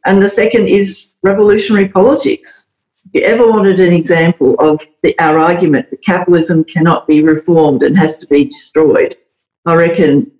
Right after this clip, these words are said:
this case in itself really does illustrate that so strongly. And just that they'll be back to their own tricks as soon as the pressure eases. It's like that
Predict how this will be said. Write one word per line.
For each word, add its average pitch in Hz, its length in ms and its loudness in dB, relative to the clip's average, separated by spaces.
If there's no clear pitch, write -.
this 180 320 0
case - 640 -4
in 175 140 2
itself 156 520 -2
really 156 360 2
does 147 380 -2
illustrate 165 500 -2
that - 240 -6
so 143 160 -2
strongly. 147 760 -2
And 175 300 0
just 196 200 -2
that - 140 -2
they'll 185 160 -2
be 185 120 2
back 190 220 -2
to 190 120 0
their 160 140 2
own 160 180 0
tricks - 440 -4
as 160 160 -6
soon 180 200 2
as 175 120 -2
the 160 100 -8
pressure - 380 -4
eases. 160 460 0
It's - 180 -12
like 180 280 0
that - 340 -4